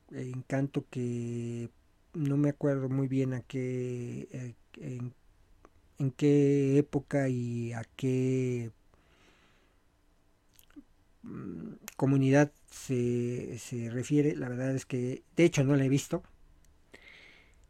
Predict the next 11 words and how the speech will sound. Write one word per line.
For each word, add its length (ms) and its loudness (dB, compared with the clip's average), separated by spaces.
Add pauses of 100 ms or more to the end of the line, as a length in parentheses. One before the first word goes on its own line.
(240)
Este, 1400 -2 (1400)
pues 260 0
es 140 2
forzar, 580 -2 (420)
¿no? 260 -10 (1400)
Lo 240 -2
que 100 -4
pasó 320 -2
con 440 0 (120)
Lightyear 580 4
igual, 800 -4